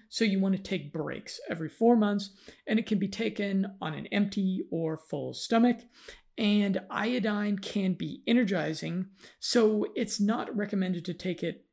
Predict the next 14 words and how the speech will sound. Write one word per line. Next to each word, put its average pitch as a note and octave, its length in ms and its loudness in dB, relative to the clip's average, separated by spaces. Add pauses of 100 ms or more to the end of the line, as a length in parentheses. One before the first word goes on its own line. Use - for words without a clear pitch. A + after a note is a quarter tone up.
(200)
before E3+ 320 -2
bed. D#3+ 260 -4 (1200)
Let's F#3+ 200 0
talk A3 140 0
about F3+ 220 -4
side E3 500 -2
effects. - 560 -8 (840)
A G3+ 680 2 (220)
two - 300 2
thousand B3+ 600 0
eleven E3 1120 -4
Canadian F#3 760 0
clinical F3 460 -4
trial - 640 -8